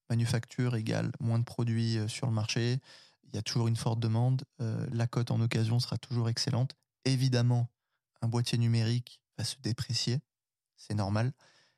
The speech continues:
Mais t'auras le temps de le rentabiliser. Dans le sens où aujourd'hui, euh, pour te faire un ordre d'idée, une, une, une M neuf, donc une Leica M neuf est sortie, elle est sortie en deux mille douze, donc ça fait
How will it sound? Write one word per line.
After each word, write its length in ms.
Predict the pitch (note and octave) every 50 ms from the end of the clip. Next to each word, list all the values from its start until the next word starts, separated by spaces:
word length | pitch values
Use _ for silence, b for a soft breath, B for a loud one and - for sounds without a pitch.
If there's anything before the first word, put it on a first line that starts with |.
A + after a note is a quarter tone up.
| b b _ _ _
Mais 140 | - A2 A2
t'auras 240 | - - A2+ G#2+ A2
le 60 | A2
temps 160 | - B2+ B2+
de 40 | B2
le 60 | A#2+
rentabiliser. 600 | A2+ A2+ A2+ A#2 G#2+ G#2+ G#2+ G#2+ G#2+ A2 C#3 - - _ _ _ _ _
Dans 60 | C#3+
le 60 | A2+ -
sens 280 | - - B2 B2 - -
où 40 |
aujourd'hui, 580 | A2+ A2 A2 G#2+ G#2 G#2 A2 A#2+ B2 B2+ C3 B2
euh, 200 | A#2 G#2+ G#2 G#2 A2 b b b b b b b b b b
pour 140 | - B2+ C3+
te 60 | -
faire 120 | - B2 A#2
un 140 | A#2 A#2
ordre 180 | A#2 A#2 A#2 A2
d'idée, 320 | A2+ A2+ A2+ B2+ C3+ C#3
une, 200 | C#3 C3 B2+ A#2 - -
une, 260 | A#2+ A2+ A2 A2 - - _
une 200 | - A2 A2 A2 -
M 180 | - A2+ A2+ A2+
neuf, 360 | A2+ A#2+ C#3 - - - - _ _ _ _ _ _ _ _ _ _ _ _ _ _ _ _ _ _ - -
donc 120 | - - -
une 80 | G2+
Leica 220 | G#2 A2+ - - A2
M 80 | A2+
neuf 260 | A#2+ B2+ B2 B2+ -
est 40 | -
sortie, 400 | - - - G#2+ - - - A2+
elle 80 | A2 G#2
est 60 | G#2
sortie 300 | - - A#2+ - - -
en 100 | G#2+ G#2+
deux 140 | A2 A2 A2+
mille 180 | A2+ A2 A2
douze, 240 | G#2+ A#2+ C#3 D#3 D3
donc 360 | C#3 C3 - _ _ _ _ -
ça 60 | B2+
fait 120 | A#2 -